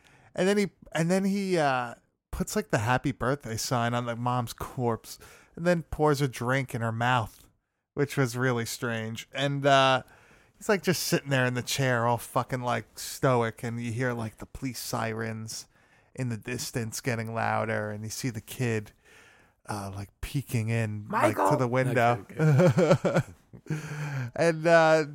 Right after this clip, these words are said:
Speaker 1: this is gonna be the setup for our movie.
Speaker 2: Dun, dun, dun,
Speaker 1: Yeah,
Speaker 2: dun,
Speaker 1: what
Speaker 2: dun.
Speaker 1: a fucking, what an intro. Jeez,
Speaker 2: Pretty,
Speaker 1: right?
Speaker 2: pretty heavy.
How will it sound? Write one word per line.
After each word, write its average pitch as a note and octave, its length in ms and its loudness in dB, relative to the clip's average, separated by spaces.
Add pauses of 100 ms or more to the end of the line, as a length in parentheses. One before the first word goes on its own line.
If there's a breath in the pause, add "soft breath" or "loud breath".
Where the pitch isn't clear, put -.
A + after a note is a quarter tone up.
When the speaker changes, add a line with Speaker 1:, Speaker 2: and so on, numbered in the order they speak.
(160)
Speaker 1:
this F3+ 220 4
is E3+ 180 -6
gonna F3+ 240 4
be E3+ 120 4
the E3 140 2
setup G3 460 2
for D3+ 220 6
our D3+ 160 8
movie. D#3+ 400 2 (260)
Speaker 2:
Dun, G2 180 -14
dun, G2 120 -14
dun, G#2 340 -8
Speaker 1:
Yeah, F3 220 6
Speaker 2:
dun, E3 80 8
Speaker 1:
what E3+ 120 6
Speaker 2:
dun. G#3 80 2
Speaker 1:
a - 20 -4
fucking, D3 760 0
what G3 180 -2
an D#3+ 120 0
intro. A2 580 -4 (640)
Jeez, A#2+ 480 0
Speaker 2:
Pretty, C3 380 2
Speaker 1:
right? - 100 -14
Speaker 2:
pretty E3 300 0
heavy. C3 300 -4